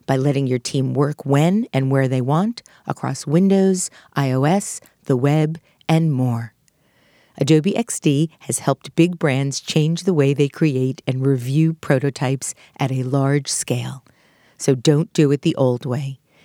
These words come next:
Use Adobe X D, the design platform for the future, available today for free.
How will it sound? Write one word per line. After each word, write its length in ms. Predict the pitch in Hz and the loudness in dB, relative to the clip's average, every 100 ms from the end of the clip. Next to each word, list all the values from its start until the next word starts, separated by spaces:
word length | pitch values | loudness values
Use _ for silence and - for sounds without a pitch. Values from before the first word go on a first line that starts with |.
| _ | _
Use 240 | 147 139 135 | 0 2 2
Adobe 500 | 123 151 147 190 - | 2 2 2 0 0
X 280 | 156 160 - | -2 -2 -8
D, 420 | - 143 131 139 _ _ _ _ | -4 -4 -4 -12 _ _ _ _
the 100 | 143 | -2
design 400 | 135 147 151 175 | 0 0 0 0
platform 720 | - 143 - - 147 147 147 - | -2 -4 -2 -4 -2 -2 -4 -8
for 160 | - | -8
the 140 | 131 127 | -6 -6
future, 680 | - 165 160 - - - _ _ _ _ | 0 2 2 -2 -8 -10 _ _ _ _
available 760 | 139 127 143 151 160 160 156 156 _ - | -2 0 0 2 2 2 0 -4 _ -6
today 640 | 160 135 135 120 131 131 _ _ _ _ _ | -4 -2 -2 -2 -6 -10 _ _ _ _ _
for 240 | - - | -6 -2
free. 480 | 147 - 127 160 131 | -2 -2 -4 -4 -10